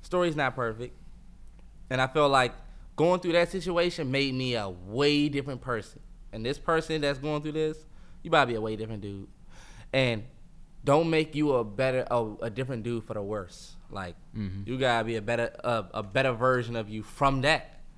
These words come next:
Speaker 1: It's not that it was anything wrong with you, but now you know, all right, bet. This the bullshit that comes with this life shit.
Speaker 2: Mm-hmm.
Speaker 1: This the bullshit that come with it.
Speaker 2: That's right.
Speaker 1: But
Speaker 2: You
Speaker 1: what
Speaker 2: know
Speaker 1: do they say, Terrell?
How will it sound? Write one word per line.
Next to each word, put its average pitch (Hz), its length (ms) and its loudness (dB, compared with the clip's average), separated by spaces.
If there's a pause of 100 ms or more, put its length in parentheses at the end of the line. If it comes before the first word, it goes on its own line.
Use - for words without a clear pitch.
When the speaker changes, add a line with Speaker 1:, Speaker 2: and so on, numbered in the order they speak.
(300)
Speaker 1:
It's 175 160 0
not 185 160 4
that 160 100 4
it 165 80 6
was 143 140 0
anything 156 500 0
wrong 175 320 8
with 131 220 -2
you, 123 180 -8
but 120 140 0
now 147 220 4
you 156 140 2
know, 139 120 0
all 127 80 4
right, 113 180 0
bet. 110 220 -4
This 156 140 -4
the - 120 -2
bullshit 175 480 0
that 165 140 0
comes 196 280 0
with 185 120 -2
this 175 160 -2
life 180 260 2
shit. 170 340 0
Speaker 2:
Mm-hmm. 120 360 -2 (880)
Speaker 1:
This 190 140 0
the 170 120 4
bullshit 214 480 4
that 214 160 2
come 190 240 0
with 120 160 0
it. 90 120 -10 (1900)
Speaker 2:
That's 98 180 -8
right. 113 240 -4 (640)
Speaker 1:
But 131 80 0
Speaker 2:
You 147 40 4
Speaker 1:
what 170 120 6
Speaker 2:
know 165 60 8
Speaker 1:
do 233 60 8
they 226 40 0
say, 233 140 4
Terrell? 233 360 0